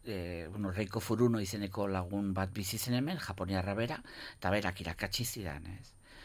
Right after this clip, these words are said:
Eta hor izan nuen, ba, bueno, gero berari ere erakutsi nizkion nire jaikuak, eta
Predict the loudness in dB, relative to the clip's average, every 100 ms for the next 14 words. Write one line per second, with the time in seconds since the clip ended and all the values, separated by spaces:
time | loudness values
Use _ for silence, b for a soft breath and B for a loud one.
0 | B B 0 2 2 2 2 2 2 2
1 | 2 0 -2 -6 -16 -18 -8 -2 0 0
2 | -2 -2 0 2 2 2 2 0 2 2
3 | 2 0 -2 -4 -2 -2 0 0 0 2
4 | 4 6 6 4 2 4 4 2 -2 -2
5 | -2 -2 -6